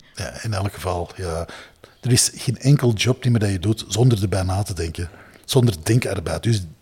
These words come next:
dat is allemaal. En we zouden er moeten komen van dat een gelijkwaardig statuut, gelijkwaardige perceptie zou krijgen. Dat zijn we al heel ver. En in een inclusieve maatschappij,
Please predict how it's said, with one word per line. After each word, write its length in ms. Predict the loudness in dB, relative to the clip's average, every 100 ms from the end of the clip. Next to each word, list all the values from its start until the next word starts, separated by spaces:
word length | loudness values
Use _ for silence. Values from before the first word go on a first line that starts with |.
| _
dat 160 | 4
is 100 | 6
allemaal. 500 | 4 4 2 0 -2 -8 -16 -18 -2
En 80 | 2
we 60 |
zouden 320 | 6 6 6
er 80 | 6
moeten 200 | 6 4
komen 260 | 6 6 6
van 100 | 2
dat 140 | 2
een 140 | 0 0
gelijkwaardig 920 | 0 -2 -4 0 0 0 -2 -4 -6
statuut, 500 | -6 -4 -4 -4 -4
gelijkwaardige 640 | -2 -4 -4 -2 0 0 -2
perceptie 520 | 0 2 2 2 -2
zou 180 | -4 -6
krijgen. 460 | -6 -4 -2 -4 -6 -20 -20 -20 -20 -20 _ _ _ _ _ _
Dat 140 | -8 0
zijn 120 | 2
we 60 | 2
al 80 |
heel 220 | 2 0 0
ver. 440 | 0 0 -2 -8 -12
En 120 | -6
in 120 | -4
een 260 | -2 -2 -2
inclusieve 520 | -6 0 2 4 4
maatschappij, 600 | 2 2 -2 0 2 2